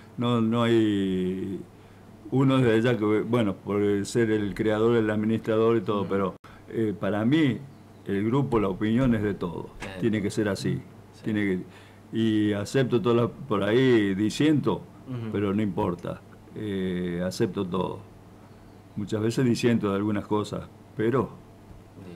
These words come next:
Speaker 2: sí.
Speaker 1: son formas de pensar, formas de vivir, eh, hay que ubicarse que uno está,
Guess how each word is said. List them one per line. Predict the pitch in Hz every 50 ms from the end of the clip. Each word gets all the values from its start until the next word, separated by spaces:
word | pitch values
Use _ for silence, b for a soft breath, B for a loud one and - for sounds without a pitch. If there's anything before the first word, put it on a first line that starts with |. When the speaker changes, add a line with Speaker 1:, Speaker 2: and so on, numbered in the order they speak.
| - -
Speaker 2:
sí. | 90 87 -
Speaker 1:
son | 110 101 101
formas | 98 110 104 107 107 104 107
de | 107 92
pensar, | 101 113 113 107 - 123 113 113 113 113 110
formas | 107 104 101 104 101 101 104
de | 104 101
vivir, | 101 101 104 107 110 113 113 113 113 110
eh, | 107 101 98 95 92 92 90 90 90 87 85 87
hay | 98 95
que | 98 101
ubicarse | 104 104 104 101 92 110 107 101 - 110 95
que | 92 95
uno | 98 107 101
está, | 95 - 104 101 98 98 92 90